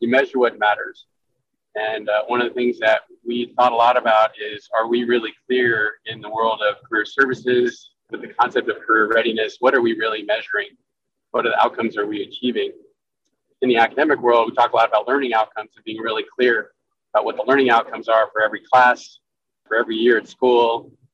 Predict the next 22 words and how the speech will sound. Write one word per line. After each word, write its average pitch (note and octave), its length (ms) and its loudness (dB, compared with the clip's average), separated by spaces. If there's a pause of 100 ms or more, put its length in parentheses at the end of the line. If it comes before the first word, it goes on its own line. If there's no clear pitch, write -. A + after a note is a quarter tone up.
What A#2+ 180 -6
we A#2+ 80 -2
want A#2+ 200 0
them A2+ 120 -10
to A2+ 60 -6
really A2 260 -2
say A#2 240 -4
are A2 120 4
the A2 80 -6
competencies A2+ 680 -2
that G#2 140 -4
they G#2+ 120 -4
have A2 180 2
when G#2 100 -6
they G#2 100 -4
graduate. A#2+ 560 0
And A2+ 140 -6
one B2 120 0
of A#2+ 60 -4
the A#2 80 -10
areas A2 320 -8
that G2+ 160 -4